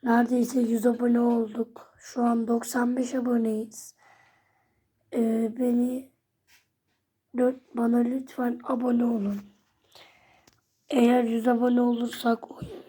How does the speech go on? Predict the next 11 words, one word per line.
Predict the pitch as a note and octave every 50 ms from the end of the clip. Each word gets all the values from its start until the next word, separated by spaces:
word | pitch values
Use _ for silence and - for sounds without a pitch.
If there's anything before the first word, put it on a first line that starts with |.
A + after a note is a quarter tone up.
| -
videoları | - - A3+ B3+ B3+ B3 A#3+ A#3+ A#3+ A#3+ -
çekmeye | - B3+ A#3+ B3 - B3+ B3 A#3+ A#3+ A#3 A3+
başlayacağım. | A#3 D#4+ - - - - - - B3 A#3+ B3 B3 A#3+ A3+ A3+ A3+ A#3 - - - _ _ _ - - _ _ _ - _ _ _ _ _ _ _ _ _ _ _ _ _ _ _ -
Ve | A#3+ A3+ B3 B3 B3 C4+ B3 - - _ _ _ _ _ _ _ _ _ _ _ _ _ _ _ _ _ _ _ _ - - _ _ _ _ _ _ _ _ _ _ _
hayat, | _ - - - - - B3 B3+ B3+ B3+ B3 B3 - - _ _ _ _ _ _ _ _ _ _ _ _ _ _ _ _ _ _ - B3+
e, | A#3+ A#3 A#3 A#3 A#3 A#3+ A#3 A#3 A#3+ A#3+ - - - - _ _ _ _ _ _ _ _ _ _ -
işinize | B3 - - - B3+ B3 B3+ B3+ A#3+ B3+ C4
yarayacak | C4 B3+ B3+ B3 A#3+ B3 B3 A#3+ A#3 - B3+ B3 B3+ B3+ - - -
bazı | B3+ B3+ B3+ B3+ A#3+ A#3 C4 C4 C4 -
teknikler | - - - - - - B3+ A#3 A#3+ - - C4+ C4 C4 C4+
göstereceğim. | B3+ B3 A#3+ A3+ G3+ - - - - - - - - - - - -